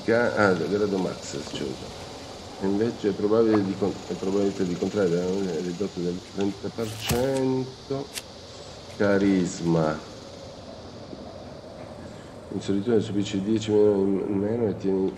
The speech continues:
rigenerazione punti abilità. Trentacinque intelligenza. Armaiolo, puoi creare modifiche avanzate alle armature. Fabbricante d'armi.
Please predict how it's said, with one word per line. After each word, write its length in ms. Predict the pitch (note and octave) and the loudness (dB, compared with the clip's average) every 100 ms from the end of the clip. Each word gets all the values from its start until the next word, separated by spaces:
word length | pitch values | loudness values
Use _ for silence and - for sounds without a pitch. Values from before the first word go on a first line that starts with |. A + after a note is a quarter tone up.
| - E2 | -6 -6
rigenerazione 680 | E2 F2+ F2+ E2+ G2+ G2 | -4 -2 -2 -2 -2 -2
punti 480 | E2+ F#2+ G2 F2+ F2+ | -2 -2 -2 -2 -4
abilità. 560 | E2 F2+ F#2+ - A#2+ B2+ C#3+ - - - - - - - - - - - - - - - - - - - - - | -4 -2 -4 -4 -4 -2 -2 -4 -14 -14 -14 -14 -16 -16 -14 -12 -10 -12 -12 -14 -16 -16 -16 -16 -16 -16 -14 -4
Trentacinque 1120 | F#2+ F2+ E2 D2+ - - G2 E2 C#2+ - C#2 | -4 -2 -4 -4 -6 -2 0 0 -2 -4 -4
intelligenza. 840 | C2+ C2 C2 C2 C2 A#1+ - A#1 A#1+ - | -4 -4 -6 -4 -6 -6 -10 -10 -10 -4
Armaiolo, 560 | F2 F#2 F2 E2 D#2 C#2+ | 0 2 2 2 0 -2
puoi 180 | E2+ E2 | -4 -4
creare 240 | F2 E2+ | -2 0
modifiche 400 | E2 F#2 G2 F2 | 0 -2 -4 -4
avanzate 380 | E2+ E2+ - - | -2 -4 -6 -4
alle 140 | E2 | -4
armature. 840 | D#2+ D#2 D2+ D2+ E2+ G#2+ A2+ A2+ - - - - - - - - - - - - - - - | -4 -6 -6 -6 -2 0 2 0 -2 -8 -14 -14 -14 -14 -14 -14 -16 -16 -16 -16 -16 -16 -10
Fabbricante 720 | - E2+ D2 E2 G#2+ G#2 G2 | -2 -2 -2 -2 2 4 4
d'armi. 720 | D#2 D#2 E2 F#2+ G2 G2 G2+ | 0 2 2 2 4 4 4